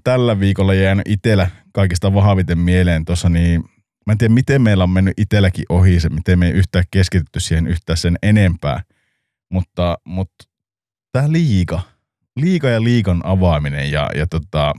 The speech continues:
sitä mä jäin miettimään, onko tuo liiga auki vaan teennäisesti? Et mitä, mitä ajatuksia teillä, teillä jätkät on tuohon liigan,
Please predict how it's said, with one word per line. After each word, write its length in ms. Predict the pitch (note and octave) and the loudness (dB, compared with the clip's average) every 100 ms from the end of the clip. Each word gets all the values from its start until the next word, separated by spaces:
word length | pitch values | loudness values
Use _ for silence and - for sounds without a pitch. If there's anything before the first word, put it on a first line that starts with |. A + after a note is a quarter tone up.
| - _ _ _ _ _ _ _ _ _ - | -10 _ _ _ _ _ _ _ _ _ -12
sitä 180 | - C#3 | -4 0
mä 120 | G2+ | 0
jäin 140 | F#2 | 0
miettimään, 240 | F#2 F#2+ - | -2 -6 -8
onko 120 | G#2 | -6
tuo 180 | C3+ A2 | -2 2
liiga 340 | A#2 G#2 - | 2 0 -2
auki 420 | F#2 G2 F#2 D#2+ D2+ | 0 0 0 -4 -4
vaan 200 | D#2+ - | -4 -2
teennäisesti? 720 | F#2 F2 D#2+ D2 F2 - - - - | -2 0 0 -2 -4 -8 -16 -20 -8
Et 100 | F2+ - G2+ | -8 -6 -4
mitä, 300 | B2+ A#2+ G#2+ | -2 -2 0
mitä 400 | C3 B2+ G#2 G#2 | 0 0 0 0
ajatuksia 460 | F#2+ E2+ - D#2 - - | 0 -2 -2 -4 -4 -8
teillä, 320 | - E2 D#2 E2+ _ _ _ _ _ _ _ - | -2 0 0 -4 _ _ _ _ _ _ _ -2
teillä 220 | G2 F#2 | 0 0
jätkät 360 | E2 - E2+ | -2 -6 -10
on 180 | E2 F2 | -6 -4
tuohon 300 | E2 E2+ E2 | -2 -2 0
liigan, 380 | F2 F2+ E2 | 0 2 0